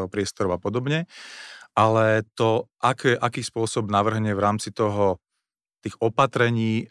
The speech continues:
aby tá termoska, ktorú navrhne, aby sa zároveň, zároveň neprehrievala,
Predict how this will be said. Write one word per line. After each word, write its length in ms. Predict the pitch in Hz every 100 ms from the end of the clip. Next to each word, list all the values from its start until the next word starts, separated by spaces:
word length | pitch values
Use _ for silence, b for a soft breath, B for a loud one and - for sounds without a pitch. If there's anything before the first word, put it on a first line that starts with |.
| -
aby 400 | 104 104 104 -
tá 160 | - 107
termoska, 560 | - 117 117 123 - 120
ktorú 320 | - 127 113
navrhne, 680 | 107 101 107 110 113 117 120 B B -
aby 300 | 101 107 110
sa 140 | 107
zároveň, 500 | 95 104 110 113 104
zároveň 460 | 107 113 113 101 92
neprehrievala, 800 | 113 104 107 110 110 110 120